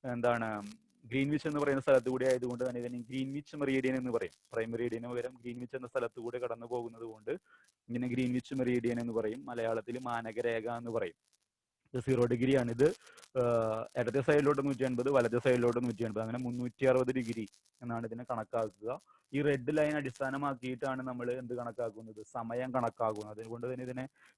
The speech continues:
ഉം, ഗ്രീൻവിച്ച് സമയരേഖ എന്നും കൂടി നമ്മൾ പറയാറുണ്ട്, സമയം കണക്കാക്കുന്നത്. ഇതിനും വലത്തോട്ട് പോകുമ്പോ പ്ലസും ഇടത്തോട്ട് പോകുമ്പോ മൈനസും ആണ് സമയം. ഇപ്പൊ നമ്മള് മൊബൈലിൽ ടൈം എടുക്കുമ്പോ, ആ, പ്ലസ് ഫൈവ്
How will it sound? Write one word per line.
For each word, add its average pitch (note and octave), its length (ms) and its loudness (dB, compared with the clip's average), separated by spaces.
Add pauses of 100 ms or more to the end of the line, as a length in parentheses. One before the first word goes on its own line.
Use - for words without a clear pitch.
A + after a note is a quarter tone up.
ഉം, A#2+ 340 -8
ഗ്രീൻവിച്ച് B2 460 -4
സമയരേഖ B2 600 6
എന്നും B2 220 4
കൂടി B2 160 -2
നമ്മൾ A#2+ 300 -4
പറയാറുണ്ട്, G#2 480 2 (120)
സമയം A#2 300 -4
കണക്കാക്കുന്നത്. A2 540 -4
ഇതിനും A#2+ 200 -16 (400)
വലത്തോട്ട് B2 400 4
പോകുമ്പോ C3 540 6 (120)
പ്ലസും C3 400 2 (140)
ഇടത്തോട്ട് A#2 380 2
പോകുമ്പോ B2 280 -2
മൈനസും A2+ 480 -4
ആണ് F#2+ 120 -8 (460)
സമയം. G#2+ 200 -2
ഇപ്പൊ G#2 120 -8
നമ്മള് B2 320 4 (420)
മൊബൈലിൽ B2+ 460 6
ടൈം C3+ 300 8
എടുക്കുമ്പോ, B2+ 540 6 (380)
ആ, A#2+ 80 0 (680)
പ്ലസ് C3+ 460 4
ഫൈവ് B2 340 2